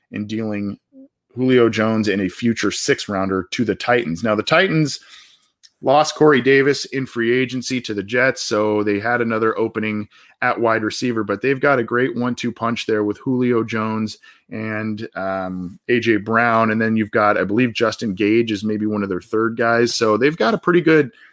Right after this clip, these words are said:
pretty good stable of wide receivers themselves there.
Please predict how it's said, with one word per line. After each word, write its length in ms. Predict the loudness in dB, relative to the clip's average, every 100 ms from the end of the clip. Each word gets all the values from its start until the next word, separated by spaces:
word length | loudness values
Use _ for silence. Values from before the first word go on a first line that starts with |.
| _ _ _
pretty 180 | 2 4
good 320 | 6 4 2
stable 360 | 0 2 4
of 120 | 2 4
wide 200 | 2 2
receivers 420 | -2 -2 0 0
themselves 600 | -2 -4 2 2 2 -2
there. 340 | -4 -4 -6